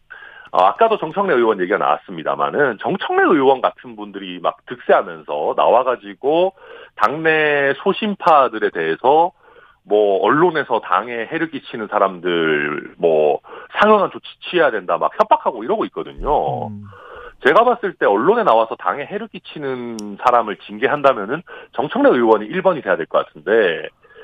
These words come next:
Speaker 1: 그러니까 당에 이게 모든 것이 농공행상이 잘못되면은 그 조직이 흔들리기 시작하는데,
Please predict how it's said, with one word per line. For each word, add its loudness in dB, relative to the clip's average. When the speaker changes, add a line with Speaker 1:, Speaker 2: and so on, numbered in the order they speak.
Speaker 1:
그러니까 2
당에 0
이게 -2
모든 0
것이 0
농공행상이 0
잘못되면은 0
그 -4
조직이 -2
흔들리기 -2
시작하는데, 0